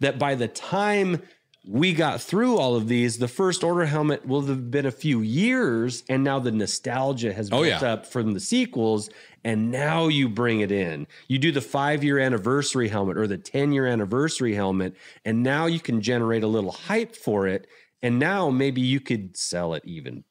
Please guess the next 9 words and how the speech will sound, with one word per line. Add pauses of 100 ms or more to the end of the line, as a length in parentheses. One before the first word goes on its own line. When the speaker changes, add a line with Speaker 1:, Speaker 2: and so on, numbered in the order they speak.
(120)
Speaker 1:
better (100)
than
just (460)
seemingly
at
a
random
time.
Speaker 2:
Yeah.